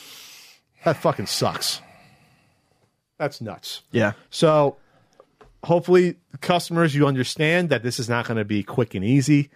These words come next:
Speaker 2: No.
Speaker 1: to reproduce 'em on the lines, you know, and then get 'em shipped over, you know what I mean, and have, and have that all done. Uh, I don't know where these actually are produced. I shouldn't know. I don't know if they're produced in Asia or not.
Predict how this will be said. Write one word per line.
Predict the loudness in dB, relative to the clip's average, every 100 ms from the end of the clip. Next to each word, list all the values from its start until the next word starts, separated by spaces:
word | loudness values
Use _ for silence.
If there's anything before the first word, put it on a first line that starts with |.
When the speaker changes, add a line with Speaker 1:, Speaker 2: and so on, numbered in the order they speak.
| -6
Speaker 2:
No. | -2 0
Speaker 1:
to |
reproduce | 0 0 2 2 2
'em | 0 -2 -8 _ _ _ -8
on | -2 -2
the |
lines, | 0 0 0 -2 -6 -12 _
you | -4
know, | -2 -2 -6 -10
and | -6
then | -4 -4
get | -4 -4 -4
'em |
shipped | -4 -4 -4 -2
over, | -4 -2 -2 -4 -6 _ _ _ _ -12
you | -8
know |
what | -6
I |
mean, | -4 -6
and | -6
have, | -8 -8 -8
and | -10
have | -8 -8 -4
that | -2
all | -2 -4
done. | -4 -4 -4 -6 -12 _ _ _ -16 -8
Uh, |
I | -4
don't | -2
know | -2
where | -2
these | -4
actually | -6 -6 -10
are |
produced. | -10 -8 -8 -10 -12
I |
shouldn't | -10 -12 -12
know. | -14
I | -10
don't |
know | -10
if |
they're | -10 -16
produced | -12 -12 -10
in | -10
Asia | -10 -12
or | -12
not. | -12